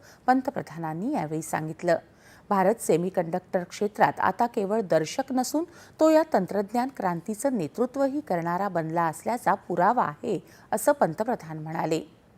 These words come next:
विसाव्या शतकात तेलाचं महत्त्व अनन्यसाधारण होतं, पण एकविसाव्या शतकात चिप्सना अनन्यसाधारण महत्त्व राहणार असल्याचं पंतप्रधान म्हणाले. चिप्सना डिजिटल डायमंड्स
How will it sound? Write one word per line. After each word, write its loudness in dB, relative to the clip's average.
विसाव्या 8
शतकात 2
तेलाचं 2
महत्त्व -2
अनन्यसाधारण -2
होतं, 0
पण 4
एकविसाव्या -2
शतकात 0
चिप्सना 0
अनन्यसाधारण -4
महत्त्व -2
राहणार 0
असल्याचं -4
पंतप्रधान 2
म्हणाले. -2
चिप्सना 2
डिजिटल 2
डायमंड्स 2